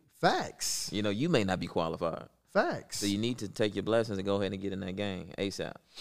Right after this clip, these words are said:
Speaker 1: Yeah, man, and, and you, you, you, and that's, that's a, that's another thing, man. That's a really good point because,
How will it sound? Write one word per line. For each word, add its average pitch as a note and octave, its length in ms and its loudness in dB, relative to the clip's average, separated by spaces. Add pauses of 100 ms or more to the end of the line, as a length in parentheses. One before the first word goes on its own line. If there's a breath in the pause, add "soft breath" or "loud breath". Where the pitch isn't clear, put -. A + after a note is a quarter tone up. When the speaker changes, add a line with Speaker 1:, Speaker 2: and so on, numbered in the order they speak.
(340 loud breath)
Speaker 1:
Yeah, F#3+ 200 8
man, C3+ 200 6
and, C#3 140 4
and D3+ 140 6
you, F#3+ 80 4
you, D3 280 4
you, D3+ 240 2
and D3+ 100 6
that's, E3+ 160 4
that's E3+ 240 4
a, C#3 80 8
that's C#3+ 240 2
another B2 400 4
thing, C#3+ 300 4
man. A2 100 6
That's C3 160 4
a B2+ 60 2
really A#2+ 180 4
good A#2 200 2
point B2+ 240 2
because, A2+ 440 2